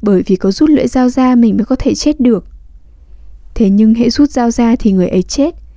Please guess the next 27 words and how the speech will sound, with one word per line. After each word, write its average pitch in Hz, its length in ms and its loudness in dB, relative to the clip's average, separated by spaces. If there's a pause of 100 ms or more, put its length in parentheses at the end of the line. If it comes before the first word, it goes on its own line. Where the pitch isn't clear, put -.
(340)
ông 214 180 -2
anh 208 240 -2
tất 269 200 -4
sẽ - 140 -2
bị 233 140 2
thiên 220 240 -2
hạ 233 260 -2
kết 277 200 -2
tội 254 140 -2
giết 269 280 -2
em. 233 320 2 (920)
Còn 180 240 -4
cứ 233 120 -2
để 220 140 0
nguyên 208 240 2
con 226 200 0
dao 226 320 -2
thì - 120 -6
có 190 160 -4
lẽ - 240 -2
người 240 240 2
em 233 140 2
trước 311 200 -4
sau 269 180 -2
gì 233 180 0
cũng - 160 -8
chết. 302 320 -2